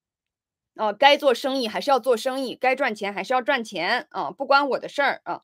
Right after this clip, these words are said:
我之前跟大家讲过，就是有一个美国的，呃，学者，同时也是长期在美国军中，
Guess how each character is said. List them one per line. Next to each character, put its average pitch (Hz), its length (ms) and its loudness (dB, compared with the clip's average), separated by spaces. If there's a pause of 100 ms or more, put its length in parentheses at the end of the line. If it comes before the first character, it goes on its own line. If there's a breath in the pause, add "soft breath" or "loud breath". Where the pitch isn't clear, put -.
我 202 80 -10
之 208 40 -16
前 254 80 -4
跟 262 60 -4
大 262 60 0
家 269 140 2
讲 190 220 0
过， 180 100 -8
就 208 80 -10
是 214 100 -10
有 196 160 -2
一 175 160 -14
个 240 340 4 (460 loud breath)
美 233 320 0
国 190 320 2
的， 254 140 2 (580)
呃， 196 100 -4
学 220 300 4
者， 226 300 -2 (100)
同 233 240 -4
时 269 200 -8
也 233 160 -4
是 - 160 -10
长 190 320 -6
期 277 220 -12
在 269 160 0
美 208 160 -4
国 190 180 0
军 262 300 -2
中， 254 420 2